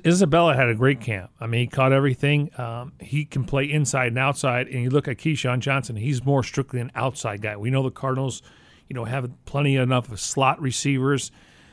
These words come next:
So maybe that's, and, and if you look at the depth chart, which it's in crayon or sand, they do have Andy lining,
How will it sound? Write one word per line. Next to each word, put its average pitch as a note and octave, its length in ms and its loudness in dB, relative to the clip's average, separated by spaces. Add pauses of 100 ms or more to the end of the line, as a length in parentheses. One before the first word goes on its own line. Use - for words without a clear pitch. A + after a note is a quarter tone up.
(160)
So D3+ 240 2
maybe C#3 220 2
that's, D#3 220 0
and, D3+ 180 -2
and D#3+ 180 -4
if D3 140 -2
you D3+ 80 4
look E3+ 160 4
at D3 60 0
the C#3 80 2
depth D3 240 2
chart, C3+ 240 0
which - 420 -6
it's B2+ 180 -6
in C3 160 0
crayon C3+ 320 -2
or A#2+ 80 0
sand, C#3 460 -2 (400)
they C#3 180 2
do E3 300 2
have C#3+ 400 4
Andy C#3+ 420 0
lining, C#3+ 460 -2